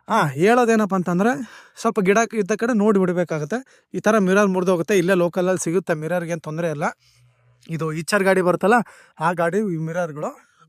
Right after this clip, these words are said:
ಗಾಡಿ ಲುಕ್ ಮಾತ್ರ ಅದು ಬೇರೆ ಲೆವೆಲ್, ಅಕ್ಕಂದ್ ಹೊಂಟ್ರೆ ಲೈಟಿಂಗ್ಸ್ ರಾತ್ರಿ ಎಲ್ಲ ಚೆನ್ನಾಗಿರುತ್ತೆ, ಏನ್ ತೊಂದ್ರೆ ಇಲ್ಲ.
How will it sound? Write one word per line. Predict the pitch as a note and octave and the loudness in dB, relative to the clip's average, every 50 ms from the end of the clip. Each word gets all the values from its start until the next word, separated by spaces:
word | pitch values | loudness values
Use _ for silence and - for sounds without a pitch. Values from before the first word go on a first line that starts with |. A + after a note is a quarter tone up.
| _ | _
ಗಾಡಿ | F3 F3 G#3 A3+ A#3+ | -8 -6 -4 -4 -4
ಲುಕ್ | A#3 G#3+ G#3 - - | -4 -6 -6 -6 -6
ಮಾತ್ರ | A3 G#3+ G3+ - B3+ | -6 -6 -4 -2 -2
ಅದು | A#3+ A#3 A3 G3 F#3+ F3 D#3+ D3+ C3+ C3+ - _ _ _ _ _ _ _ _ D3+ | 0 0 0 -2 -4 -6 -8 -10 -12 -14 -18 _ _ _ _ _ _ _ _ -2
ಬೇರೆ | D3 F3 G3 G#3 G#3+ | 2 4 6 6 8
ಲೆವೆಲ್, | G#3 G3 F#3 F#3 F3 D#3+ | 8 6 6 6 4 2
ಅಕ್ಕಂದ್ | C#3+ - D3+ - - G3 F#3 F3 | 0 -4 -6 -6 -4 -4 -2 -2
ಹೊಂಟ್ರೆ | E3+ F3 D#3+ - F3 - _ D3 | -2 -2 -2 -2 -4 -4 _ -8
ಲೈಟಿಂಗ್ಸ್ | D3 D#3 E3 D#3 F3 F3 D#3+ - | -6 -6 -6 -6 -8 -8 -6 -6
ರಾತ್ರಿ | F3 D#3+ D#3 D3+ D3+ - D#3 D3+ | -4 -4 -4 -4 -6 -6 -6 -6
ಎಲ್ಲ | D3+ C#3+ D#3 G3 A#3+ - _ _ _ _ _ _ _ _ _ - | -4 -2 0 0 0 -2 _ _ _ _ _ _ _ _ _ -10
ಚೆನ್ನಾಗಿರುತ್ತೆ, | - D#3 E3 F#3+ G#3+ G3 F#3+ F#3 F3 - - F3 G3+ - - _ _ _ _ _ _ _ _ _ _ | -4 2 4 4 6 6 6 4 4 2 0 0 0 -2 -6 _ _ _ _ _ _ _ _ _ _
ಏನ್ | C3+ C#3+ F3 G#3 A3+ G3 | -12 -8 -8 -8 -8 -8
ತೊಂದ್ರೆ | G3 F#3+ F#3+ G3 G3+ | -10 -8 -6 -6 -6
ಇಲ್ಲ. | F3+ D#3+ F3+ | -6 -6 -8